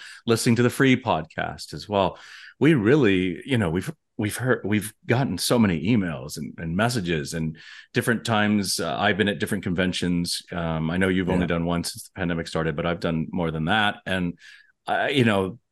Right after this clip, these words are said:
Speaker 1: every day, uh, every hour, somebody comes by and says, "Oh my God, thank you so much for the podcast. Thank you."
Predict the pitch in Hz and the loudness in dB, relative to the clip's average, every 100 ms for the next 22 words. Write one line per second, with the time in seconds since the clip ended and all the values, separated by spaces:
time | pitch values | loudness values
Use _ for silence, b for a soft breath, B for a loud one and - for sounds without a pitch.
0 | _ - 143 156 131 131 156 92 60 52 | _ 0 2 4 4 4 4 0 -2 -12
1 | - - - 135 143 151 127 151 143 92 | -12 -10 -8 -2 2 4 4 4 4 4
2 | 87 98 92 92 95 85 87 85 80 - | 2 0 0 -2 -2 0 0 0 -2 -6
3 | - 131 127 135 131 139 131 120 135 135 | 0 2 4 2 2 0 0 0 4 4
4 | 123 - 147 127 131 123 127 117 135 131 | 2 -6 -8 -2 -2 0 0 0 0 0